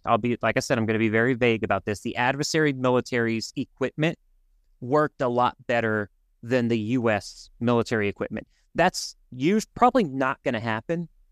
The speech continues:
right? If you, if you talk to an F thirty-five pilot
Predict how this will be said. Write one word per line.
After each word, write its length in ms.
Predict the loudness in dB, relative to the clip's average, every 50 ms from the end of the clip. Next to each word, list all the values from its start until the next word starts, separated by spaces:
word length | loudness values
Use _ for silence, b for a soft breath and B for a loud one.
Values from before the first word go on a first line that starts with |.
| _ _ -2
right? 320 | 0 0 2 0 -2 -4 _ _ _ _ _ _ _ _ _ _ _ _ _ -20 _ -20 -20 _ -4
If 240 | -2 -2 -2 0 0
you, 220 | 0 0 0 -2 _ 0
if 240 | 0 0 0 0
you 200 | 0 0 0 -2 -4 _ _ -20 -20 _ _ _ _ -4
talk 260 | 0 0 0 0 0
to 140 | 0 0 2
an 60 | 2
F 140 | 2 0 0
thirty-five 540 | 0 0 2 2 2 2 2 2 2 0 _
pilot 420 | -2 -2 0 0 2 0 0 -2